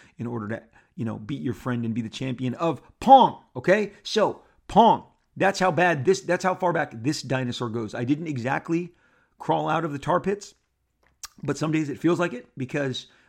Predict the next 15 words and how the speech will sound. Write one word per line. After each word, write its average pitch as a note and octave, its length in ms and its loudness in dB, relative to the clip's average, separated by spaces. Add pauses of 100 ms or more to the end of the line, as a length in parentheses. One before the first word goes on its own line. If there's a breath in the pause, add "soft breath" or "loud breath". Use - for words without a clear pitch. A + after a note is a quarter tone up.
(120 soft breath)
of B2+ 180 -4
so D#3 220 -2
much D3 240 -2
that C#3+ 100 -2
I B2 80 0
have B2 140 -4
seen. D#3+ 300 -6
So C#3 180 -2
when C3 280 -4
I D#3 220 -2
have C3+ 240 -2
a C#3+ 60 0
observation, C#3 840 0 (380 loud breath)
I D3+ 180 2
am D3 280 -4